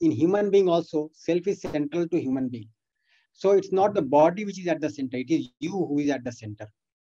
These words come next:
Now we are drawing your attention further that even in the self, the imagination is not at the center. This block B one,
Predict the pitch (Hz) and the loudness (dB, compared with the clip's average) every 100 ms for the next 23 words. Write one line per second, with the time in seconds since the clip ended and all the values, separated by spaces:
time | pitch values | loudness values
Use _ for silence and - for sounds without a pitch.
0 | _ _ _ 190 214 202 214 202 170 196 | _ _ _ 2 2 4 2 2 0 0
1 | 202 214 214 208 196 190 - - 185 180 | 0 2 2 2 0 -6 -10 -4 -4 -2
2 | 131 143 147 175 214 220 208 202 - 196 | -4 -4 -8 -2 0 2 0 0 2 2
3 | 180 _ - 156 156 156 170 180 220 220 | 2 _ 0 2 2 2 0 -4 -4 -6
4 | 190 180 175 170 165 - _ - 139 123 | -4 -4 -4 -8 -8 -16 _ -10 -8 -8
5 | 117 110 _ _ _ _ _ _ _ 160 | -10 -12 _ _ _ _ _ _ _ -2
6 | 180 202 196 160 147 185 156 131 190 196 | 0 2 -2 -4 0 0 0 -2 2 2
7 | 165 | 2